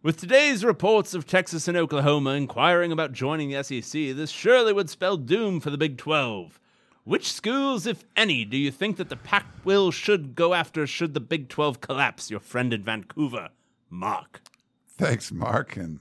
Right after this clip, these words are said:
Speaker 2: thanks for that read, David. Um, I saw somebody tweet, I forget who it was, there's not a lot of Big Twelve schools that are what, like, the A A U, in the A A U group that would,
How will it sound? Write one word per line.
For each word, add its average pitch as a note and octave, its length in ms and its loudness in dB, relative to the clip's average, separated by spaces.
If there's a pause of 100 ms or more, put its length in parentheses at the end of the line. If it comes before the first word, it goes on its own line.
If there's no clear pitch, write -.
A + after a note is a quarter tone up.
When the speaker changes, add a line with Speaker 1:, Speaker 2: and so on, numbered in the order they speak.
Speaker 2:
thanks G#2 180 -8
for G2+ 140 -10
that F#2+ 180 -6
read, G#2 460 -8
David. F#2 460 -8
Um, F2+ 480 -6 (1200)
I D3 120 2
saw F3+ 680 -2
somebody C#3+ 680 -2
tweet, C3+ 680 -8
I - 60 -6
forget G#2 320 -4
who C3 140 0
it - 80 -8
was, F#2 580 -4 (560)
there's A#2 220 -4
not D#3+ 280 0
a F#3+ 60 0
lot C3 380 0
of G#2 360 -4 (720)
Big B2+ 180 -2
Twelve A#2 300 -2
schools A2 480 -2
that G2 160 -4
are F#2 120 -4
what, F2+ 260 -6
like, E2+ 260 -10
the F2 160 -10
A G#2 60 -4
A G#2 220 -4
U, F#2+ 220 -8
in G2+ 100 -4
the G2 180 -6
A G2+ 180 -2
A - 40 -4
U G2 180 -4
group G#2 420 -6
that F#2+ 160 -6
would, F2 360 -10